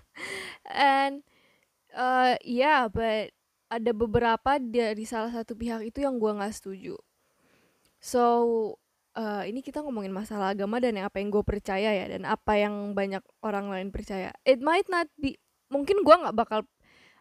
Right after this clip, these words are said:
eh, mungkin gua nggak sependapat sama lo, but this is my opinion. So, eh, waktu itu gue baca pemberitaan tentang bagaimana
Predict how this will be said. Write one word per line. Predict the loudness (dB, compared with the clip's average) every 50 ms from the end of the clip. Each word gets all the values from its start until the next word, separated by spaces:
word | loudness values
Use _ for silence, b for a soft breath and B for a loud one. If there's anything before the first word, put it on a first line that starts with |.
| b _ -2 0
eh, | 2 2 2 2
mungkin | 0 -2 -2 -2 -2 4 6
gua | 6 6 6
nggak | 4 -2 -2 -4
sependapat | -8 -8 -6 -4 -4 -2 -2 -2 -4 -6 -6 -6
sama | -6 -4 -4 -2 0 0
lo, | 0 2
but | 2 0 0 -2 -4
this | -4 -2 0 0 -2
is | -2 -2 -2
my | -2 -2 -2
opinion. | -4 -6 -8 -8 -8 -8 -12 -14 -14 B B B B B B B B -14
So, | -10 2 4 6 8 10 10 10 8 8 6 4 0 -2 -2 0
eh, | 4 4 6 6 6 4 2 0 -2 -4 B B B B B B B _ _ b b b b b b b 0 0
waktu | 0 2 2 0 2
itu | 2 2 2
gue | 2 2 4
baca | 4 4 4 2 0 -2
pemberitaan | 0 -2 -2 -2 -2 -4 -4 -4 -4 -4 -2 -2 -2 -4 -6 -8 -8
tentang | -8 -10 -6 -4 -4 -4 -4 -6 -8 -6 -2
bagaimana | -2 -2 0 0 0 0 0 0 -2 0 0 0 0 0 0 -2